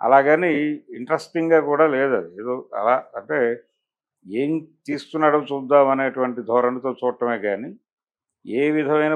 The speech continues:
ప్రభావము వేయనటువంటి ఏదో ఉంది ఇంకేదో చెప్పబోతున్నాడు అనే క్యూరియాసిటీ మీద రన్ అయిపోతుంది. కానీ కన్-, మొత్తం చూసిన తర్వాత మనం ఏం చూసాము అని వెనక్కి తిరిగి చూసుకుంటే ఏమీ లేదనే పరిస్థితే క్రియేట్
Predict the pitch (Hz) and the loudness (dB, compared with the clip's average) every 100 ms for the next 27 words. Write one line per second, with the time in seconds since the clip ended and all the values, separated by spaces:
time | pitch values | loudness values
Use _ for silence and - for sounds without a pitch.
0 | - 113 117 147 160 160 160 143 127 131 | 0 0 6 6 8 4 0 0 0 -2
1 | 135 127 120 113 104 156 - _ _ _ | -4 -4 -2 -4 -6 -12 -12 _ _ _
2 | _ _ _ - 123 147 170 160 147 156 | _ _ _ -4 -2 2 4 2 0 0
3 | 165 160 135 127 147 143 151 139 123 131 | 0 -2 -10 -6 -2 2 2 2 -2 -4
4 | 139 127 131 131 127 131 127 127 120 120 | -6 -4 -2 -2 0 0 0 -2 -6 -10
5 | 120 139 135 123 - 123 139 135 120 127 | -4 0 0 -2 -8 -6 -4 0 0 0
6 | 131 120 123 120 117 104 101 123 208 _ | -4 -4 -8 -8 -8 -4 -4 -6 -18 _
7 | _ _ _ _ _ _ _ _ _ _ | _ _ _ _ _ _ _ _ _ _
8 | - 117 143 120 120 170 160 156 151 151 | -4 -4 -2 -2 2 2 2 -2 -2 2
9 | 147 143 143 139 160 143 131 135 147 151 | 4 6 6 4 -2 -2 0 -2 -4 -6
10 | 135 143 143 139 135 131 127 127 135 131 | 0 2 2 0 0 0 0 -2 -6 -4
11 | 120 120 - 131 156 123 127 131 123 117 | -6 -8 -8 -2 0 2 0 -2 -2 0
12 | 113 110 98 90 - 95 135 160 _ _ | -2 -2 -6 -10 -14 -10 -10 -10 _ _
13 | _ _ _ _ _ - 120 131 120 | _ _ _ _ _ -8 0 0 0